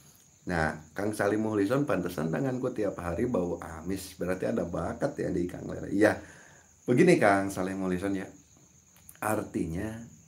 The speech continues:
jika kalian budidaya masih tahap gagal sebagai pemula, wajar kalau menurut saya. Kan kalian sebelum jadi tukang lele juga kalian profesinya apa? Bengkel, bau bensin, bau oli. Orang kantoran, bau pena, bau komputer.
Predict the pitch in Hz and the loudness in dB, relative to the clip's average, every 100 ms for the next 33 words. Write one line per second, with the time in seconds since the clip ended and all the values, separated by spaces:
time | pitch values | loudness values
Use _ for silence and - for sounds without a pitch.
0 | - - - - - - 117 135 135 135 | -20 -20 -20 -20 -12 -4 -2 0 0 0
1 | 139 143 131 120 113 104 107 104 101 95 | 2 2 2 2 2 0 -2 -4 -4 -6
2 | 104 95 95 90 92 92 110 113 92 85 | -8 -10 -10 -10 -10 -8 -6 -6 -4 -4
3 | 85 85 82 85 82 85 95 120 127 135 | -4 -8 -8 -8 -8 -6 -6 -6 -6 -6
4 | 104 90 98 - 98 90 85 80 82 - | -8 -10 -10 -8 -6 -4 -4 -4 -8 -14
5 | 67 - - _ _ - - - - _ | -18 -20 -20 _ _ -20 -20 -20 -20 _
6 | _ - 139 160 120 143 160 123 113 104 | _ -4 0 0 2 2 2 0 0 2
7 | 104 110 110 104 101 131 156 110 92 95 | 0 0 -2 -2 -4 -2 -2 -2 -2 0
8 | 139 151 113 - 101 107 139 165 165 117 | 0 -2 -4 -8 -10 -8 -8 -8 -6 -4
9 | 139 139 - - - _ _ _ - 92 | -2 -4 -10 -20 -20 _ _ _ -2 -2
10 | 92 104 113 113 85 80 78 80 78 78 | 0 6 6 6 4 -2 -2 -4 -4 -4
11 | 98 104 92 76 73 73 85 98 107 - | -2 0 -2 -2 -4 -4 -2 0 -2 -4
12 | - - - - - - - - 104 120 | -16 -20 -20 -20 -20 -20 -14 -4 0 2
13 | 120 117 120 120 151 143 87 80 82 85 | 0 -2 -2 -2 0 0 0 -2 -4 -6
14 | 87 110 123 98 90 82 78 82 - 135 | -4 -2 -2 -4 -6 -8 -8 -6 -2 -2
15 | 143 | -2